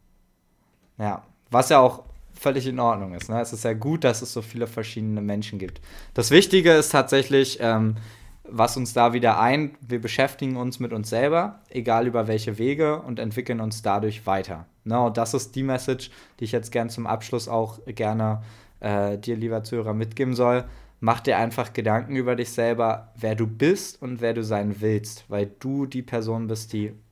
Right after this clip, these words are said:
im Fokus deines Lebens steht. Und das ist so unglaublich wichtig. Und über welchen Weg das ist, ob über Persönlichkeitstests, über einen Weg ins Kloster oder zu Hause einsperren oder in den Wald gehen oder wie auch immer, ist völlig egal. Aber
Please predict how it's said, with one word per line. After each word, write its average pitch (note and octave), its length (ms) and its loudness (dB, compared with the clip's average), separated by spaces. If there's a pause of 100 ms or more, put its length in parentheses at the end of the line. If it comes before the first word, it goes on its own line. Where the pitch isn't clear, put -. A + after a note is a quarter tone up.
(260)
im A2 120 -6
Fokus C#3+ 500 4
deines A#2+ 360 2
Lebens A2+ 320 0
steht. A2 360 -2 (460)
Und A2+ 120 -4
das A2 160 0
ist A2+ 100 -6
so A#2 240 -2 (120)
unglaublich A#2+ 600 2
wichtig. A2 480 -4
Und A2 320 -6
über G#2+ 220 0
welchen D3+ 340 4
Weg A#2 220 0
das G#2+ 180 -6
ist, - 220 -10
ob A2 160 -12
über A2 180 -4
Persönlichkeitstests, A2+ 1120 -2
über G2+ 420 -2 (300)
einen A2+ 80 -4
Weg A#2+ 180 2
ins A2+ 200 -4
Kloster D3 720 4
oder G#2+ 180 0
zu A2 160 -6
Hause A2+ 280 2
einsperren C#3 720 4
oder G#2+ 220 0
in G#2 100 -2
den G#2 80 -2
Wald B2 280 4
gehen B2+ 260 0
oder A2+ 200 0
wie B2+ 100 2
auch C#3+ 140 0
immer, C3 340 -2 (220)
ist - 80 -16
völlig E3+ 340 4
egal. G#2+ 500 2 (440)
Aber C#3 540 6